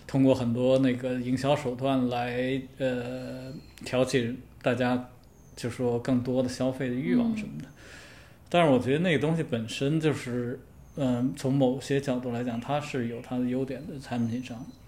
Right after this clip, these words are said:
Speaker 1: 我觉得首先它就是说肯定这么大的公司，如果它想让自己的产品在全球范围里头都销售相对来说都是不错的话，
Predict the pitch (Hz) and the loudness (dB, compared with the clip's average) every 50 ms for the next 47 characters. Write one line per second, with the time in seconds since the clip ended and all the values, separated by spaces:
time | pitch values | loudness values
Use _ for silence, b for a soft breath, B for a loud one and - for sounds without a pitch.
0 | - - - 143 135 165 185 - 147 127 110 147 175 165 151 165 165 165 160 - | -14 -4 -2 2 4 4 4 4 4 2 4 2 2 4 4 4 4 4 4 2
1 | 160 143 127 147 156 165 156 - 113 113 127 127 - 185 156 139 139 139 127 120 | 0 2 4 4 2 2 4 2 2 2 2 2 2 2 4 4 4 4 4 4
2 | 120 139 151 147 - - 147 147 151 147 B B B B B B - 139 147 151 | 2 0 0 0 -2 0 0 0 0 -2 B B B B B B -2 2 4 4
3 | - 147 - 151 151 151 - - 127 113 107 113 123 - - - - - 147 143 | 4 4 2 0 0 0 2 0 0 0 0 -6 -12 -14 -18 -16 -8 0 4 4
4 | 131 127 127 123 - 135 123 123 123 123 120 120 120 127 131 - - - - - | 6 6 4 2 2 0 0 0 -2 -4 -6 -6 -6 -6 -8 -12 -16 -20 -20 -16
5 | - - 120 117 135 135 135 123 127 127 123 - - 123 113 131 139 - - 120 | -8 -4 -2 0 0 2 2 2 2 0 0 0 -2 -2 0 0 0 0 0 0
6 | 123 123 - 139 127 120 120 120 117 120 - - 120 120 123 127 123 - 143 143 | 0 2 2 2 2 2 0 -2 -4 -6 -6 -6 -6 -4 -4 -6 -4 0 0 0
7 | 143 143 143 123 120 - 143 147 160 147 123 123 117 117 113 117 127 139 139 - | 0 0 -2 -4 -2 -2 -2 -2 0 0 -2 -2 -2 -4 -4 -4 -2 -4 -4 -4
8 | 127 123 120 117 117 - 131 120 117 110 113 117 123 113 120 | -8 -10 -10 -12 -10 -6 -4 -4 -4 -4 -6 -8 -10 -10 -10